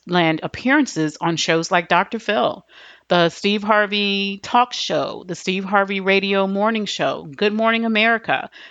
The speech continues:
the Today Show, Sister Circle Live, Canada A M, and more. Big podcast names, too, and I don't have that list in front of me. I wish I did, because they've landed on some really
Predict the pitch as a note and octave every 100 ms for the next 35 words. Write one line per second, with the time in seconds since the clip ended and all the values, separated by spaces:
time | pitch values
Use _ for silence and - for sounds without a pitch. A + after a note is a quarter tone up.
0 | _ - - D#3 F3+ G3+ A3 E3+ D#3 D#3+
1 | - G#3 G#3 A#3 A3+ A3 G#3+ G#3 G3+ G3+
2 | F3 G3 G#3+ G3 C#3+ E3+ - A3 A3+ A#3
3 | A3 G3 F#3+ F#3 F#3+ F3+ F3+ - D#3+ D#3
4 | C#3+ D3+ D#3 D3 - _ _ _ _ _
5 | D4+ D#4 - A#3 A3+ F3 C#3 - D#3+ -
6 | F3 - F#3+ D3+ D#3 D#3+ E3+ F3 D#3+ D3
7 | - A3 C4 B3 B3 G3 G3 - G3 -
8 | D3+ C#3+ - C#2 D#3 F3 E3 F3 D#3+ D#3
9 | C#3+ - D#3 D3+ D#3+ D#3 D#3+ D#3+ D3+ D3
10 | D3+ D#3 C#3+ - - - - E3 F#3 G#3+
11 | G#3+ G3+ G3